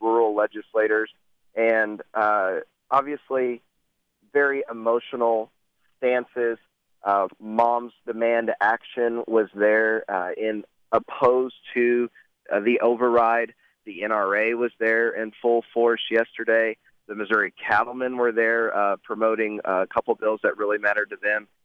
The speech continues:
And so you had some pretty big rallies at the Capitol and some pretty heated exchanges. We opened the day with, uh, Senator Jamila Nasheed, uh, not standing, a, a Democrat from Saint Louis, not standing for the Pledge of Allegiance, which also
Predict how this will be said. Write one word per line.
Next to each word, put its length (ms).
And 160
so 140
you 100
had 200
some 240
pretty 160
big 160
rallies 500
at 120
the 80
Capitol 560
and 200
some 140
pretty 340
heated 280
exchanges. 640
We 140
opened 220
the 60
day 320
with, 300
uh, 180
Senator 300
Jamila 480
Nasheed, 720
uh, 200
not 240
standing, 560
a, 260
a 20
Democrat 420
from 180
Saint 200
Louis, 200
not 220
standing 420
for 120
the 80
Pledge 320
of 80
Allegiance, 460
which 120
also 520